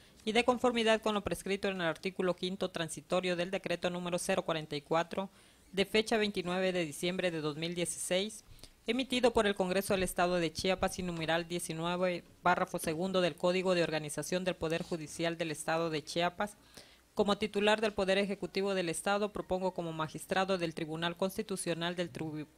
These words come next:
del Tribunal Superior de Justicia del Estado al licenciado Juan Oscar Trinidad Palacios, con el objeto de cubrir una plaza que actualmente se encuentra vacante.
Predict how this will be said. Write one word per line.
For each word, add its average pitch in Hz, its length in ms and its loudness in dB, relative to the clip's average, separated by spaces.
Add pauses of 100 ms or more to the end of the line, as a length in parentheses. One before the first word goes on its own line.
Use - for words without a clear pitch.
del 190 260 -4
Tribunal 196 500 -2
Superior 170 480 -2
de 175 80 2
Justicia 175 500 -4
del 160 140 -2
Estado 175 500 -2 (460)
al 220 140 2
licenciado 220 540 4
Juan 185 240 0
Oscar 185 300 2
Trinidad 165 500 -2
Palacios, 175 640 0 (400)
con 214 200 2
el 240 100 4
objeto 208 440 0
de 185 120 2
cubrir 180 400 -2
una 196 240 -2
plaza 185 400 0
que 180 100 -2
actualmente 175 640 -2
se 165 140 -6
encuentra 156 420 -4
vacante. 139 500 -6